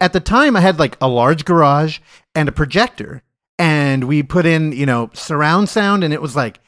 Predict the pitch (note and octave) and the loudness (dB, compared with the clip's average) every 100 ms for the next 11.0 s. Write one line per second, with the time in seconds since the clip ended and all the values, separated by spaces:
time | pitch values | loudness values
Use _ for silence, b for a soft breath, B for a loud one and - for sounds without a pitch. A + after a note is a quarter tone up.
0 | b b b - D#3+ G#3+ F#3 F3 - - | b b b -2 2 2 2 2 0 -2
1 | E3+ - C#3 C#3 D#3 - G3 A3 F#3 D3+ | -2 -2 -2 0 -2 -2 -2 0 0 -2
2 | B2+ B2 A#2+ - D#3+ D#3+ F3 F#3 - C#3+ | -2 -4 -6 -6 0 2 2 -2 -4 -6
3 | C3+ - D#3+ C#3 C#3 C3+ A#2+ G#2 C#3 C#3 | -4 -2 -2 -2 -4 -2 -4 -6 -4 -2
4 | C#3 A2 G2 G2 - _ b b b b | -2 -6 -8 -12 -16 _ b b b b
5 | _ F#3+ F3+ E3+ D#3 D3+ C3+ B2+ - - | _ 0 2 2 0 0 0 -2 -8 -12
6 | D3 G#3 G#3+ A3 G3 A3 G3+ - G3 E3+ | -4 -2 0 0 0 0 0 0 0 2
7 | D3+ C3 B2+ D3 D#3 - D#3 C3 A2 D3+ | 0 0 -4 -2 0 -2 0 0 0 0
8 | A3 C4+ F3+ G3+ b b b F#3 F3 - | 2 4 0 -2 b b b -2 -2 0
9 | G#3 F#3 C#3 D#3 D#3 B2 - D#3 D#3+ E3 | 0 -2 -2 -2 -2 -4 0 0 2 0
10 | C3+ C3 G3+ - C3+ A#2+ G2+ G#2 A2 G#2 | 2 2 0 -2 -4 -4 -4 -8 -10 -8